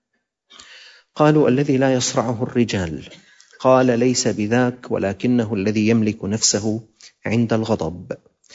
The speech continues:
فصحح الحديث الشريف مفهوماً خطأ عند الناس.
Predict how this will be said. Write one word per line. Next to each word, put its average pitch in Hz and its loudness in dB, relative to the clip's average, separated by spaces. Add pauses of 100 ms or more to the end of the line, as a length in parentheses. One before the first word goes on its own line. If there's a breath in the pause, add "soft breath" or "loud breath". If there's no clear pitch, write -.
(840 loud breath)
فصحح - -2
الحديث 113 -2
الشريف 113 -2
مفهوماً 123 0
خطأ 113 -2
عند 107 -2
الناس. 92 -2